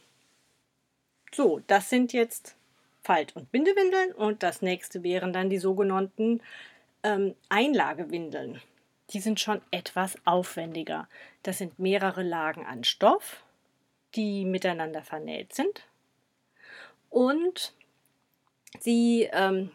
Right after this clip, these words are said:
haben auch schon so eine Sanduhrform, so dass sie also so ein bisschen anatomisch geformt sind. Ihr stellt euch jetzt eine Sanduhr vor, die hinten,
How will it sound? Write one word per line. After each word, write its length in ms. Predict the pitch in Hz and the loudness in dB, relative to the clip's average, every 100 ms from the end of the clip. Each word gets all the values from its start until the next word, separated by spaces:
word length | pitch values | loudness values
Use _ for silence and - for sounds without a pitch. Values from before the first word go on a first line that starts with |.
| - | -12
haben 240 | - 220 226 | -6 -4 -2
auch 140 | 185 | -4
schon 200 | - 202 | -2 -2
so 80 | 185 | -2
eine 260 | 180 170 175 - - - | -4 -6 -10 -20 -20 -16
Sanduhrform, 1200 | 160 190 233 269 175 165 170 - 156 147 143 - - _ _ _ _ _ _ _ - - _ - | 0 4 4 2 -6 -6 -6 -8 -8 -10 -12 -16 -20 _ _ _ _ _ _ _ -20 -20 _ -12
so 180 | - | -6
dass 160 | 190 185 | -2 -2
sie 120 | - | -4
also 140 | - 185 | -6 -8
so 140 | 170 | -10
ein 140 | 180 - | -14 -10
bisschen 420 | - 247 - 220 - | -4 -4 -2 -2 -2
anatomisch 680 | 190 185 - 233 214 190 | -4 -4 -2 0 0 -2
geformt 500 | - 170 - 190 254 | -8 -8 0 0 0
sind. 320 | - 330 440 - | -2 0 0 0
Ihr 140 | - | -8
stellt 240 | - 208 | -2 -2
euch 100 | 180 | -4
jetzt 160 | - - | -12 -12
eine 100 | 165 | -4
Sanduhr 480 | 165 254 339 311 302 | -2 -2 -2 -4 -4
vor, 400 | - 277 262 262 - - - - | 0 0 2 0 -4 -20 -18 -4
die 100 | 196 | -2
hinten, 420 | 151 254 403 - | 2 2 2 4